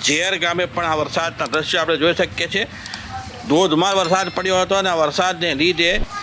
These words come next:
એક મકાન છે એ ધરાશાયી થયું છે અહીં આ ગામમાં અને મકાનની દિવાલ પડી ગઈ છે અને છાપરા પણ ઉડી ગયા છે. એમ તો અનેક ઘરોના છાપરા ઉડી ગયા છે. આપણે વરસાદના દ્રશ્યો જોઈ શકીએ છીએ કે ધોધમાર વરસાદને લીધે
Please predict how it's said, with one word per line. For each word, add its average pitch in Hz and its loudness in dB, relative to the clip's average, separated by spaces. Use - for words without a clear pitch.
એક 180 0
મકાન 180 -2
છે 185 2
એ 160 0
ધરાશાયી 170 0
થયું 190 2
છે 220 4
અહીં 202 2
આ 170 0
ગામમાં 185 0
અને 143 0
મકાનની 175 0
દિવાલ 170 2
પડી 185 -2
ગઈ 185 2
છે 202 0
અને 208 0
છાપરા 180 -2
પણ 170 2
ઉડી 151 2
ગયા 151 2
છે. 214 -2
એમ 165 0
તો 185 -2
અનેક 214 0
ઘરોના 160 2
છાપરા 156 0
ઉડી 151 2
ગયા 156 2
છે. 185 0
આપણે 143 0
વરસાદના 175 2
દ્રશ્યો 170 2
જોઈ 180 2
શકીએ 175 0
છીએ 170 0
કે 170 2
ધોધમાર 156 4
વરસાદને 165 0
લીધે 160 0